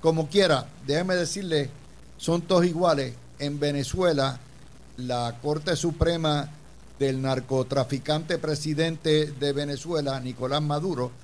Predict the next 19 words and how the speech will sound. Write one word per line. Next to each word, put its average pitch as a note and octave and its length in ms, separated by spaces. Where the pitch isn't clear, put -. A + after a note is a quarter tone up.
acaba D#3+ 460
de D#3+ 120
anular D3+ 540
las C#3 220
primarias C#3 600
donde B2+ 300
se B2+ 140
eligió C3 520
a C3+ 100
María B2+ 360
Corina C#3 420
Machado C#3 500
como C3 200
la B2 140
candidata C3 580
que C3+ 120
va C3+ 100
a C#3+ 40
enfrentar D3+ 600